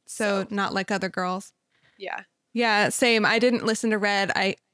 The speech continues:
Speaker 1: heard the singles. I was really annoyed by, uh, I Knew You Were Trouble 'cause, like, the dubstep really <laughs> was like, "This is not gonna age well." Um,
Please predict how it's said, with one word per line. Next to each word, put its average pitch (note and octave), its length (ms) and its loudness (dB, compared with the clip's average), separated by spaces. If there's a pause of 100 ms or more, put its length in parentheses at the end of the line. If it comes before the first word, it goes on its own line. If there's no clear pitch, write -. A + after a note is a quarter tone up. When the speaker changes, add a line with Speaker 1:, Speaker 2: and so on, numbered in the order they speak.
(200)
Speaker 1:
heard G#3+ 220 -2
the G#3 60 -2
singles. G3 720 -2 (360)
I G#3 140 0
was G#3 200 2
really G3+ 260 2
annoyed G3 440 -2
by, F3+ 460 -2 (360)
uh, E3+ 200 -2
I F#3+ 240 0
Knew F#3+ 140 -2
You F#3 160 -2
Were F#3 80 -2
Trouble F3 420 -4
'cause, - 340 -12 (160)
like, F3 220 -10 (100)
the F#3+ 80 -8
dubstep F3+ 560 -4 (1400)
really B3+ 380 4
<laughs> - 480 0
was - 280 0
like, - 380 -2 (440)
"This F4 200 0
is F#4+ 140 0
not D4 200 2
gonna C#4 160 4
age A#3+ 300 2
well." F#3+ 360 0 (560)
Um, G3 360 2